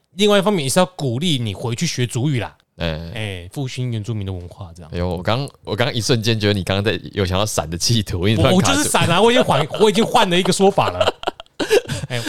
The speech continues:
Speaker 1: 我是在闪，没错。
Speaker 2: <laughs> 对。
Speaker 1: 哎。
Speaker 2: 如果你刚，你没有剪掉的话，这个听众应该可以听得出来，刚刚 Jeremy 的那个语气里面中间突然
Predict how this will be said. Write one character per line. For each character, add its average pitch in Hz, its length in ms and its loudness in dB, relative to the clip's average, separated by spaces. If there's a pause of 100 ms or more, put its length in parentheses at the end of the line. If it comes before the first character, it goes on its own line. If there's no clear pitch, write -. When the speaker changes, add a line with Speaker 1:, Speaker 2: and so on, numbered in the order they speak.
Speaker 1:
我 151 80 4
是 196 140 -2
在 180 180 2
闪， - 240 0
没 104 180 4
错。 - 120 4 (260)
Speaker 2:
<laughs> - 300 -12
对。 85 260 0 (140)
Speaker 1:
哎。 92 200 -14 (200)
Speaker 2:
如 127 100 4
果 165 80 4
你 117 80 2
刚， 131 200 0
你 123 120 0
没 131 80 2
有 147 80 6
剪 92 220 0
掉 117 140 4
的 110 60 0
话， 104 240 2 (260)
这 123 120 -2
个 113 120 6
听 120 200 0
众 117 120 2
应 107 60 -2
该 117 140 2
可 101 80 2
以 90 40 4
听 110 140 0
得 98 100 2
出 98 140 0
来， 85 180 0
刚 98 160 -2
刚 101 220 0
Jeremy 101 340 2
的 85 200 2
那 92 140 0
个 87 340 0
语 107 140 0
气 117 160 2
里 107 100 2
面 110 160 2
中 113 160 2
间 120 120 2
突 120 100 0
然 98 200 0